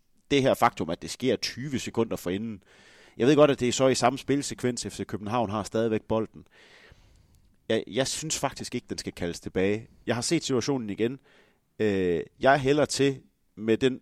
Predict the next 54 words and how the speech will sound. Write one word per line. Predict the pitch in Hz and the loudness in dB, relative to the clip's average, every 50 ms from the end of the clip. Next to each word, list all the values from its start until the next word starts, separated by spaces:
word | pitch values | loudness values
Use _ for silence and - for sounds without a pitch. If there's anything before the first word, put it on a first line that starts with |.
| _ | _
måde, | - 120 123 117 113 | 0 2 4 4 4
jeg | 120 139 143 | 4 2 2
godt | 131 135 135 | 2 0 0
kan | - - 120 | 0 -4 -2
lide, | 120 123 123 - - | -2 -4 -6 -8 -8
at, | - 92 95 92 90 - | -6 -4 -4 -4 -4 -4
øh, | 90 92 | -8 -6
kampe, | - - 107 117 120 113 | -2 -2 -2 0 -2 -6
de | - 107 104 | -6 -6 -8
bliver | - 104 95 | -4 -4 -2
ledet | 92 104 117 117 | 0 0 0 0
på, | - 110 101 98 - | 0 0 -2 -2 -2
jeg | - 104 | -6 -6
hælder | - - 131 147 151 | -4 -2 0 0 -2
til, | - - 135 | -2 -2 -6
at | 127 - | -4 -2
det | 117 | -6
er | 104 | -6
et | - | -6
frispark. | - - 156 160 - _ 76 - - _ - - _ _ _ _ _ _ _ _ _ _ | -6 -6 -6 -6 -6 _ -10 -10 -10 _ -20 -20 _ _ _ _ _ _ _ _ _ _
Hvis | - 95 117 - | -8 -6 -6 -2
det | - 151 | 2 2
var | 151 147 | 2 4
blevet | - 120 117 - _ | 4 2 0 2 _
dømt | - 180 160 123 - - - _ _ _ _ | 2 2 2 0 -10 -18 -18 _ _ _ _
i | 120 113 104 95 - _ _ _ _ _ _ _ _ _ 110 | -4 -4 -4 -4 -6 _ _ _ _ _ _ _ _ _ 4
realtid, | 123 139 160 160 123 90 - - 104 98 - _ _ _ _ _ _ _ _ _ | 6 8 8 8 6 4 0 -4 -6 -6 -6 _ _ _ _ _ _ _ _ _
så | - - 131 | -4 -2 0
havde | 135 131 | 0 2
jeg | 117 107 | 0 0
synes, | - - 127 135 127 - | -2 -4 -6 -6 -6 -8
at | - - | -2 0
det | 110 | 0
var | 98 | 0
en | 92 | 0
korrekt | - - 107 - 110 113 117 - _ _ _ | -2 -6 -2 2 2 2 2 0 _ _ _
dom. | - 117 104 - - _ _ _ _ _ _ _ _ _ _ _ _ _ | 2 2 2 0 -8 _ _ _ _ _ _ _ _ _ _ _ _ _
Men | - 104 107 117 127 135 143 143 - - - _ _ | -10 -2 4 4 4 4 4 -2 -14 -20 -20 _ _
synes | - - - 160 175 - - | -10 -6 -6 -4 -2 -2 -2
jeg, | 107 - | -2 0
det | 113 104 95 | 0 0 0
er | 92 | 0
helt | 92 98 110 156 175 147 107 - - | -2 -4 -2 0 0 0 -2 -4 -12
hundrede | - - 147 165 170 151 | -6 -4 0 0 0 0
procent | - - 104 - 135 131 110 _ - | -2 -4 -4 -4 -4 -4 -4 _ -4
nok | 107 120 139 - - | 0 0 0 0 -2
til, | - - 123 123 127 - _ _ | -8 -6 -4 -4 -4 -6 _ _
at | - 98 | -8 -6
man | 98 95 92 | -4 -6 -6
kan | - - 98 - _ | -6 -10 -12 -6 _
omstøde | 107 131 170 185 - - - 95 90 82 76 73 _ _ _ _ _ | 0 0 0 -2 -8 -4 -2 -2 0 0 -2 -6 _ _ _ _ _
det | 104 92 | -2 0
her | 101 95 | 0 -2
mål? | 87 90 92 87 78 82 | -2 0 -2 -2 -2 -4